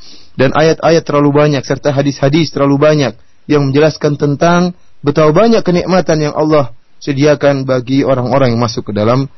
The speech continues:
surga. Dengan mengetahui hal ini, mengetahui kenikmatan yang Allah sediakan dalam surga, menambah kerinduan kita.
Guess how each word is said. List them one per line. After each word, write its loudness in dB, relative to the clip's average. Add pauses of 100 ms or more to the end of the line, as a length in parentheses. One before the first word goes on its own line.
(120)
surga. -2 (400)
Dengan 4
mengetahui 2
hal 0
ini, -4 (320)
mengetahui 2
kenikmatan 0
yang -6
Allah 0
sediakan 0
dalam 2
surga, 0 (320)
menambah 2
kerinduan -2
kita. 0